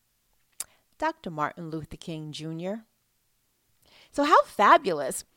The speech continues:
that the federal holiday observing his birthday was just two days before this momentous inauguration. I'm thinking about Doctor King, wondering what our country would look like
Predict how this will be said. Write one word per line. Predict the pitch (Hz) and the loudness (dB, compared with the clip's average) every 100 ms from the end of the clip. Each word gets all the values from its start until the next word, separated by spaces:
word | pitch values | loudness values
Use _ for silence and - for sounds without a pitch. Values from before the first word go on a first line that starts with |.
| - _ | -20 _
that | 208 196 - | -2 -2 -2
the | 214 | -6
federal | - - 220 226 226 226 | -6 0 0 2 0 0
holiday | 196 190 208 220 175 156 147 143 | -2 0 2 0 0 0 0 -2
observing | 180 147 175 185 196 | -6 -6 -6 -4 -6
his | 175 175 | -8 -12
birthday | 147 208 311 - 135 117 175 - _ _ _ | -8 -8 -8 -8 -10 -10 -12 -18 _ _ _
was | 285 285 | -6 -6
just | 285 285 - | -6 -8 -8
two | 294 285 | -8 -2
days | 269 269 220 190 180 | 0 0 0 -2 -2
before | 208 - 214 202 202 | -8 -4 -4 -2 0
this | 202 220 214 | -2 -2 -2
momentous | 202 185 175 180 - 180 175 - _ _ | -4 -2 -4 -6 -6 -6 -6 -12 _ _
inauguration. | 175 165 160 156 151 156 160 151 - 180 _ _ _ _ _ _ _ _ _ _ _ _ _ _ _ _ _ - | -6 -2 -4 -4 -8 -8 -8 -8 -10 -18 _ _ _ _ _ _ _ _ _ _ _ _ _ _ _ _ _ -6
I'm | 240 | -6
thinking | - 311 320 302 | -2 -2 0 0
about | 196 165 - - | 2 2 0 -4
Doctor | 160 - 160 | -6 -6 -14
King, | - 165 147 151 156 - - _ | -14 -12 -10 -10 -12 -18 -20 _
wondering | 170 202 233 220 190 175 170 - | -4 -2 0 -2 -2 -4 -6 -10
what | 165 185 339 - - | -8 -4 -4 -4 -6
our | 226 233 | -4 -4
country | 220 - 196 190 185 | -8 -8 -8 -8 -10
would | 160 156 | -8 -10
look | 135 160 160 | -8 -10 -10
like | - - - - | -14 -14 -14 -18